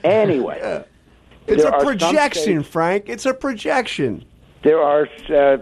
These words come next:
Speaker 1: there are, yes. Well, like I said, I put myself, because I saw the exit polling that night, I put myself in the camp of the people who got it wrong. I may have reported the debates correctly. I may have said that Donald Trump is back in the race,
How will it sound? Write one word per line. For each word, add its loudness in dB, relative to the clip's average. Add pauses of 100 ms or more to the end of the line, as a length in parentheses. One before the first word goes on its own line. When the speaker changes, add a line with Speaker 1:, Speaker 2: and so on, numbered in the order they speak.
(120)
Speaker 1:
there 0
are, 2
yes. 0 (200)
Well, 0
like -2
I 0 (120)
said, 2 (460)
I -2
put -6
myself, 0 (200)
because -4
I 2
saw 2
the -4
exit -2
polling -2
that 0
night, -4 (640)
I 0
put -2
myself 0
in -6
the -2
camp -2
of -2
the 2
people -2
who -2
got 0
it -4
wrong. -2 (760)
I 0
may 0
have -2
reported 0
the -2
debates 0 (100)
correctly. -2 (580)
I 0
may 2
have 0
said 2
that -2
Donald -2
Trump -4
is -8
back -2
in -6
the 0
race, 0